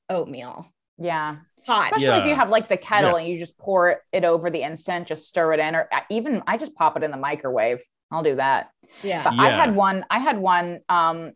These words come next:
Speaker 2: Tuesday, I made a pork ragu. And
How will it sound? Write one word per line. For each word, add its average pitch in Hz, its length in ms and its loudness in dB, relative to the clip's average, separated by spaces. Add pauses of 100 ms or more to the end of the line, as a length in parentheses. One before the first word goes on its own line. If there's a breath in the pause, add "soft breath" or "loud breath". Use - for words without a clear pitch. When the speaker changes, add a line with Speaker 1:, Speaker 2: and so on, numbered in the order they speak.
Speaker 2:
Tuesday, 175 800 2
I 160 140 2
made 160 500 2 (140)
a 139 380 2 (880)
pork 202 420 -6 (100)
ragu. 170 760 0 (760 soft breath)
And 156 600 2